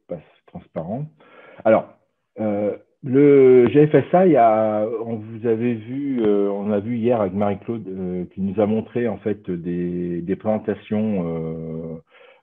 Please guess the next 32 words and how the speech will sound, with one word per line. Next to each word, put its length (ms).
euh, 120
sur 180
comment 540
la, 340
la 160
food 240
safety 300
culture 500
se 60
devait 340
se 60
déployer. 640
Euh, 260
il 60
y 80
a 80
aussi 320
des 180
approches, 500
on 220
a 80
parlé 200
de 40
quatre 220
piliers 260
hier, 340
euh, 120
dans 140
l'I 200
F 80
S. 160
Alors, 240